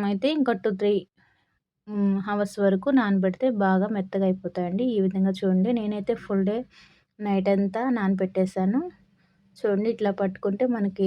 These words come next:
ఇరిగిపోతున్నాయి పసుపు కొమ్మలు, బాగా మెత్తగా అయిపోయాయి.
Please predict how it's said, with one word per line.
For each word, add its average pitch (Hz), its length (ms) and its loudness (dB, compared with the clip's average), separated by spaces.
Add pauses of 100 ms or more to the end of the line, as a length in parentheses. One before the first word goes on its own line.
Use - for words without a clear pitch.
(120)
ఇరిగిపోతున్నాయి 190 1000 0 (1160)
పసుపు - 260 -14
కొమ్మలు, 185 340 0
బాగా 202 240 0
మెత్తగా 202 400 0
అయిపోయాయి. 190 600 2